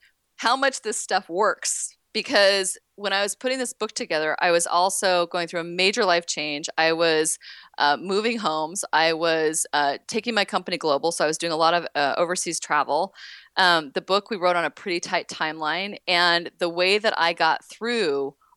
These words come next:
all of that and survived it and felt really actually energized and alive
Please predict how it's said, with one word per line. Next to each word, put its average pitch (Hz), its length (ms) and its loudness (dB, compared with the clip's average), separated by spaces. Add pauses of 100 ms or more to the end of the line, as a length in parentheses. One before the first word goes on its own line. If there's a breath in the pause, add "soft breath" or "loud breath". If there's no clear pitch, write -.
all 226 240 6
of 220 160 -2
that 131 400 0 (100)
and 165 260 -2
survived 175 440 0
it - 80 -6
and 160 120 -12
felt 165 380 0
really 175 540 -2
actually 156 640 -4
energized 160 720 2
and 151 100 -6
alive 151 480 2